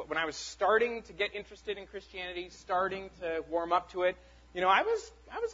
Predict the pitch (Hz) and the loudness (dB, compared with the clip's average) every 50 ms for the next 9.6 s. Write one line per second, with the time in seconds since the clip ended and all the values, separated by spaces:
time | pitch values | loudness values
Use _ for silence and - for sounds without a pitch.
0 | - - 262 254 240 226 226 202 180 - - - - - - 190 175 180 180 - | -4 -6 -2 0 4 4 4 4 2 0 -12 -20 -20 -2 4 4 4 4 4 4
1 | 175 156 156 156 156 156 156 160 165 190 190 - - - - - - - - - | 4 6 6 6 4 2 0 -2 -4 -8 -14 -16 -20 -20 -20 -20 -20 -20 -20 -20
2 | - - - 139 147 156 175 180 170 175 175 170 165 160 - 165 170 185 190 180 | -20 -8 -4 -4 -2 -2 -2 -4 -4 -4 -2 -6 -6 -6 -6 -4 -4 -4 -2 -4
3 | 180 - - 185 180 175 185 180 160 160 175 170 175 165 - 175 170 170 170 - | -6 -6 0 -2 -2 0 -2 -8 -6 -6 -6 -6 -8 -8 -8 -6 -6 -6 -8 -12
4 | - - - _ - 160 156 147 151 156 143 143 - - - 190 202 190 196 190 | -18 -20 -20 _ -2 -2 0 0 0 -2 -2 -2 -4 -8 -8 -6 -6 -6 -6 -8
5 | 151 131 - - - - - - 202 214 208 - - 233 220 214 - 156 151 151 | -10 -12 -18 -18 -20 -20 -10 -8 -8 -8 -8 -8 -6 -4 -4 -4 -4 -8 -14 -14
6 | - 139 139 143 139 139 - - - - - - _ - - - 135 127 131 139 | -14 -6 -4 -4 -4 -6 -10 -20 -20 -20 -20 -20 _ -20 -20 -20 -20 -20 -20 -4
7 | - 156 139 143 160 160 151 131 - - - 156 156 156 147 143 127 131 135 139 | -4 -4 -2 0 -2 -2 -2 -4 -8 -4 -2 -2 0 0 -2 -2 0 0 0 0
8 | 135 113 107 85 80 - - - - - - - - - - - - - 120 120 | -2 -4 -6 -6 -8 -12 -20 -20 -20 -20 -20 -20 -20 -20 -20 -18 -8 -8 -8 -8
9 | - - - 151 135 120 110 - - - - | -8 -4 0 2 2 2 2 -2 -8 -16 -18